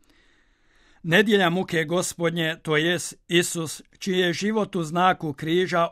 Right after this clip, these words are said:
ostavlja poruku, a apostol Pavao sugerira i uvjerenje: događaj koji se stvarno dogodio u Kristu glavi treba da se dogodi u nama, njegovim udovima.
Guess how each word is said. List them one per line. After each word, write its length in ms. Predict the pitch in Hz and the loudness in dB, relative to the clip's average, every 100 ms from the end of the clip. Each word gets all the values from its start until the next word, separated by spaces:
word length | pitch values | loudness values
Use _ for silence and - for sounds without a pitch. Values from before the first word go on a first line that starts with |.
| - | -2
ostavlja 680 | 165 170 - 160 156 151 | -4 -4 -4 -4 -2 -2
poruku, 760 | 139 - 147 151 131 - 120 107 _ _ _ - | -2 -2 0 0 -2 -8 -16 -18 _ _ _ -8
a 280 | 139 139 151 | -4 2 2
apostol 480 | 151 147 - 147 135 | 2 -4 -6 -6 -6
Pavao 460 | 151 156 156 143 | -2 -2 -2 -4
sugerira 800 | - 151 131 143 185 190 180 165 165 _ _ _ | -6 -10 -6 -4 -2 0 2 0 -2 _ _ _
i 140 | 160 170 | -4 -4
uvjerenje: 840 | 175 151 147 143 139 156 165 156 147 _ _ _ _ | -4 -2 0 2 2 0 0 -2 -4 _ _ _ _
događaj 720 | 123 117 190 202 202 196 185 | -12 0 2 4 4 4 4
koji 280 | 185 202 202 | 2 -2 -2
se 200 | 190 196 | -2 -6
stvarno 540 | 190 - 214 233 196 175 | -6 -2 2 2 2 -2
dogodio 580 | 165 156 180 185 175 | -2 0 0 2 2
u 80 | 170 | 0
Kristu 540 | - 175 220 - 175 151 | -2 -2 -2 -2 -6 -4
glavi 540 | 143 151 175 180 175 - _ _ | 2 4 6 4 -2 -6 _ _
treba 360 | - 143 165 160 | -4 0 4 4
da 140 | 160 | 4
se 180 | - 165 | 0 -4
dogodi 640 | 147 165 175 165 165 160 - _ _ | -2 0 0 0 0 -2 -6 _ _
u 160 | 147 139 | -4 0
nama, 400 | 139 175 175 156 | 2 4 2 0
njegovim 580 | 143 151 151 143 143 143 _ | 0 0 -2 -2 -2 -6 _
udovima. 760 | 135 139 139 131 127 120 104 | -8 -6 -4 -6 -8 -12 -14